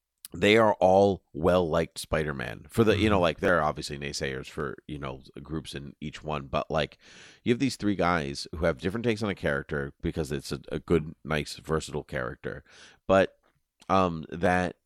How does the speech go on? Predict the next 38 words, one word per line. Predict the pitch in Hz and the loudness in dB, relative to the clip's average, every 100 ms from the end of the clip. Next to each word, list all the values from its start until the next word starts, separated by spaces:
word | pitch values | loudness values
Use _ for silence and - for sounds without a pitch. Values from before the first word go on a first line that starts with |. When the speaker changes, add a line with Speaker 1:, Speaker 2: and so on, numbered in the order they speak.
| _ | _
Speaker 1:
they, | 87 98 95 92 - _ _ _ - | -2 2 2 0 -6 _ _ _ -6
they | 85 98 | 0 0
can | 110 92 | 0 -2
all | 92 104 | -2 -2
present | 98 95 101 85 | -2 -4 -4 -4
something | 98 92 90 | -6 -6 -4
different, | 85 123 92 82 - | 0 2 2 -2 -4
and | 90 | -2
not | 87 76 | 0 0
just | - - | -6 -12
because | - - 82 80 - - _ _ _ | -12 -2 0 0 -6 -16 _ _ _
they've | 76 82 80 76 73 | -8 -4 -2 -4 -2
been | 85 | -2
in | 80 | -2
different | 78 82 80 | -6 -6 -2
movies, | 101 110 76 | -2 -2 -4
but | 78 78 | -6 -6
because | 78 80 78 - | -6 -4 -6 -2
they, | 78 78 78 76 - - _ - | -2 0 -4 -8 -20 -20 _ -10
um, | 80 80 73 | -6 -4 -4
because | 87 87 78 | -4 -4 -2
of | |
their | 87 | -2
experiences | 85 92 95 82 73 69 67 | -2 -2 -2 -2 -8 -12 -10
and | 71 73 | -10 -8
their | 78 - | -8 -4
age | 78 85 76 65 - - | -2 -2 -4 -10 -14 -10
and | 78 69 73 - - | -6 -6 -8 -14 -10
their, | - 76 76 73 - _ | -4 -2 -2 -4 -8 _
um, | 76 71 60 | -10 -10 -10
and | 80 | -12
it's | 78 _ _ | -12 _ _
just | 76 - | -20 -10
wonderful | 82 82 - 78 | -8 -8 -8 -8
to | 71 | -8
have | 71 71 | -8 -10
them | 71 69 | -10 -10
all | 67 65 | -8 -10